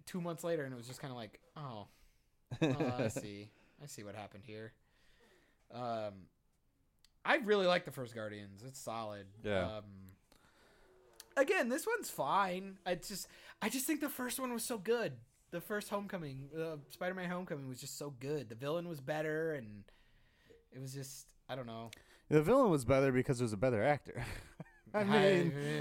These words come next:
Speaker 1: eh, fair enough. But see, it's hard to argue 'cause, like I said, this is one of the first times I thought Jake Gyllen-, when Jake Gyllenhaal was playing the, the hero, he fucking nailed it.
Speaker 2: Yeah.
Speaker 1: I to-, I totally was getting to a point where I'm like, I would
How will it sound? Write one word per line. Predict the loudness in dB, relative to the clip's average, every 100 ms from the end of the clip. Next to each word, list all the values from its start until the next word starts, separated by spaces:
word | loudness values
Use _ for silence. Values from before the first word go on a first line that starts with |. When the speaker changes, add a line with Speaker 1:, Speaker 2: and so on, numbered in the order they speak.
| 0 4
Speaker 1:
eh, |
fair | 6 8
enough. | 8 8 6 -4 -20 _ _ -20 -20 -6 -2
But | 6
see, | 8
it's | 8 6
hard | 2 4
to | 6
argue | 6 4
'cause, | 0 2
like | 4
I | 2
said, | 2 2
this | 2 -4
is | -6
one | -4
of | -2
the | -2
first | 0 -2 0
times | -4 -4 -4
I | -2
thought | -2 -4 0
Jake | 0 2
Gyllen-, | 0 0 -2 -10 _ _ _ _ _ -4
when | 0
Jake | 4 2 4
Gyllenhaal | 2 2 0 0
was | -2
playing | -6 -4 -4 -4
the, | -6 -6 -6
the |
hero, | -8 -6 -4 -2 -4 -6
he | -10
fucking | -10 -6 -6 -4 -4 -2
nailed | -2 -2 -2
it. | -6 -8 4
Speaker 2:
Yeah. | 6 8 6 0 _ _ _ -6
Speaker 1:
I |
to-, | -4 -6 -8 -8 -16 -2
I | 4 4 4
totally | 8 8 10 4 0
was | 0
getting | 0 0 0
to |
a | 0
point | 0 -2
where | 0
I'm | 0
like, | -2 -6 -2
I | 0 0
would | -2